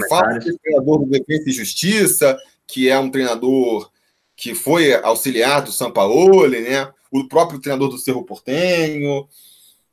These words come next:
Speaker 1: Fala muito do Diego Aguirre. Diego Aguirre é caro, né? Seria um,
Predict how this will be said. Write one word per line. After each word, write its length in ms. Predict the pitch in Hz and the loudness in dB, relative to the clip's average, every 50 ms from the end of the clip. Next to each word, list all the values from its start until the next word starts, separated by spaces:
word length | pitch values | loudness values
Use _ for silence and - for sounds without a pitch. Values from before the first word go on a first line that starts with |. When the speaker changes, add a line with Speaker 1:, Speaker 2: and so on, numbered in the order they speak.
| _ _ _ _ _ _ _ _ | _ _ _ _ _ _ _ _
Speaker 1:
Fala 320 | _ - 156 160 160 151 | _ 0 2 2 4 2
muito 220 | 151 165 185 185 - | 2 0 -2 -2 -4
do 120 | 151 147 | -8 -6
Diego 260 | 135 127 147 143 131 | -2 0 0 2 4
Aguirre. 680 | 156 - 98 107 135 175 196 196 196 190 175 135 147 135 | 2 2 0 -2 -2 0 0 2 2 2 2 0 -2 -4
Diego 240 | - 151 156 180 | -6 -4 -2 0
Aguirre 220 | 180 160 165 202 226 | 0 0 2 0 0
é 40 | 220 | -2
caro, 400 | - - 165 170 170 143 120 110 | -2 -2 0 2 2 2 0 0
né? 140 | 110 107 | -4 -8
Seria 260 | - - - 131 139 160 | -10 -8 -6 -4 -4 -4
um, 180 | 165 156 156 | -4 -6 -8